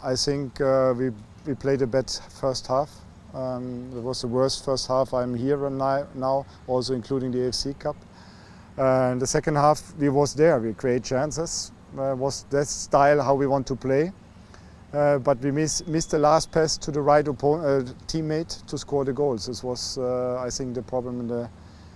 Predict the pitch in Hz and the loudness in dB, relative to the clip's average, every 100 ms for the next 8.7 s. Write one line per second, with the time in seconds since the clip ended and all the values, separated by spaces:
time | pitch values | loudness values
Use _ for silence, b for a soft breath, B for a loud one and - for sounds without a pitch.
0 | B 131 127 139 147 123 123 123 - - | B -6 -4 -4 -4 -4 -2 -2 -4 -12
1 | - 151 151 151 160 175 190 180 - 220 | -4 6 8 8 6 4 4 0 0 2
2 | 214 156 143 - 160 147 139 151 160 156 | 6 4 4 2 4 4 4 4 4 4
3 | 160 151 175 151 127 139 185 190 180 147 | 2 4 6 4 4 0 0 0 -2 -4
4 | 135 - 139 - 156 151 131 139 127 135 | -4 0 0 4 4 4 0 -2 0 2
5 | 135 131 131 151 - - 143 143 147 143 | 4 6 6 6 4 -2 2 4 4 4
6 | 135 151 151 - 165 185 175 147 139 135 | 2 2 2 2 0 0 0 0 2 6
7 | 143 143 - 147 143 143 147 143 139 160 | 4 4 -2 0 2 0 0 0 2 0
8 | 151 165 143 156 165 170 | -2 -2 2 4 4 0